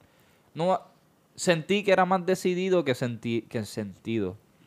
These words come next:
E-, era raro, era como que yo tenía, por alguna razón, yo tenía una reserva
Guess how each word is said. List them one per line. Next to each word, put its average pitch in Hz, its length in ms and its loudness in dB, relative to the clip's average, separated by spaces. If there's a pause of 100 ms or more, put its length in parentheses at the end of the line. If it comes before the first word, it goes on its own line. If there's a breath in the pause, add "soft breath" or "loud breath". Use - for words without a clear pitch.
(1500 soft breath)
E-, 143 200 4
era 165 200 8
raro, 151 300 6
era 147 160 6
como 165 220 2
que 139 160 2
yo 123 100 0
tenía, 147 400 0
por 127 140 0
alguna 127 240 -2
razón, 143 240 -4
yo 135 100 0
tenía 120 160 -4
una 139 160 -2
reserva 110 600 -4